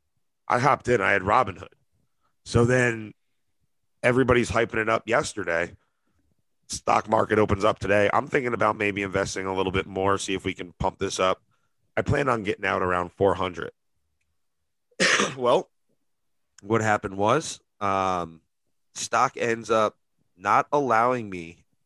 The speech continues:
to buy any more around ten thirty. I'm getting these updates about volatility. I start seeing Barstool start throwing out, the Prez has a, uh,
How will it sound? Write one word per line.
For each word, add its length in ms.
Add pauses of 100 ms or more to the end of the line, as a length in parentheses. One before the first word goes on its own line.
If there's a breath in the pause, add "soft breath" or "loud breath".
(560)
to 80
buy 280
any 160
more 460 (100)
around 300
ten 220
thirty. 400 (160)
I'm 120
getting 180
these 200
updates 440
about 220
volatility. 600
I 40
start 360 (180)
seeing 280 (380)
Barstool 640
start 380
throwing 380
out, 260 (100)
the 100
Prez 360
has 300
a, 200
uh, 140